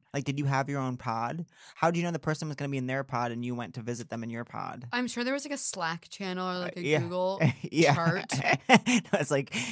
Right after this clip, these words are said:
Speaker 1: "Say when you're gonna be in which pod."
Speaker 2: Yeah, so the Jessica situation just broke my heart because it was like, <sighs>
Speaker 1: Do you
Speaker 2: for, when she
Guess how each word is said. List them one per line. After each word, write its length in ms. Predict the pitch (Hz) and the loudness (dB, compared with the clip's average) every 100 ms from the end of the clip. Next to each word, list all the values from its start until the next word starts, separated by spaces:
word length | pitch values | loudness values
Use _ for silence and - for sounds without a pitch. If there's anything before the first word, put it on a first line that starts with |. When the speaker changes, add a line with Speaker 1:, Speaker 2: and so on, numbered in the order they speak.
| 196 | -8
Speaker 1:
"Say 220 | - 156 143 | 0 2 4
when 160 | 147 | 2
you're 80 | 139 | 2
gonna 160 | 135 123 | 0 0
be 120 | 123 | -2
in 100 | 120 | -2
which 200 | 107 - | -4 -2
pod." 400 | 117 104 113 143 | 0 0 -2 -6
Speaker 2:
Yeah, 280 | 226 220 202 | 2 6 6
so 180 | 185 240 | 6 0
the 160 | 226 226 | 0 4
Jessica 380 | 240 262 302 359 | 4 4 2 -4
situation 760 | 233 233 208 208 214 196 190 - | -2 0 2 2 0 0 0 -4
just 260 | 214 214 180 | -8 -8 -4
broke 320 | 196 202 202 | 0 0 0
my 160 | 254 220 | -2 -2
heart 360 | 190 185 165 | -2 -2 -2
because 180 | 175 180 | -8 -10
it 40 | 190 | -8
was 140 | 185 | -6
like, 400 | 190 175 170 - _ | -4 -4 -4 -12 _
<sighs> 840 | _ _ _ _ _ _ _ - - - - - - - - | _ _ _ _ _ _ _ -20 -16 -14 -12 -14 -18 -20 -6
Speaker 1:
Do 80 | |
you 40 | 185 | -4
Speaker 2:
for, 80 | 262 | 0
when 200 | 247 240 | 0 0
she 400 | - 254 277 | 0 0 0